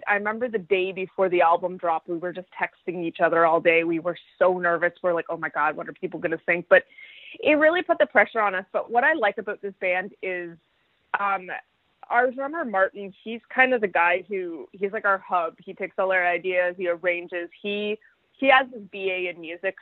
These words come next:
So, I mean, he graduated from the University of Prague with his master's in music. So he's, like, a quality control for us, and he expects a certain level of musicianship and composition from us. And I think that's what's keeping us, he is what's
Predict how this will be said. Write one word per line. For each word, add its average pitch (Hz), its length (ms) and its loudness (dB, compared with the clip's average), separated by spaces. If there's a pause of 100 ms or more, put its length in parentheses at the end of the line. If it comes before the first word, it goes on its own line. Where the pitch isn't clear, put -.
(120)
So, 180 300 2
I 123 60 0
mean, 196 240 -4
he 208 60 -6
graduated 190 800 4 (100)
from 175 260 -4
the 180 100 -10
University 170 640 -8
of 165 140 -10
Prague 170 440 -2
with 175 220 -4
his 170 220 -4
master's 160 580 -4
in 170 80 -16
music. 170 380 -6 (560)
So 294 100 2
he's, 339 260 2
like, 381 140 0 (160)
a 285 100 4
quality 220 500 4
control 294 480 -2
for 311 160 2
us, 320 140 0 (140)
and 233 160 -2
he 294 100 -6
expects - 380 -8
a 254 80 -4 (100)
certain 214 440 -2
level 214 480 -2 (520)
of 196 260 4 (160)
musicianship 196 800 -4
and 190 160 0
composition 180 600 -6
from 202 200 -2
us. 202 100 4 (140)
And 190 140 2
I 180 260 0
think 302 180 -6
that's 339 280 2
what's 214 180 2 (160)
keeping 202 360 0
us, 180 220 4 (640)
he 233 180 2
is 208 200 6
what's 185 180 -4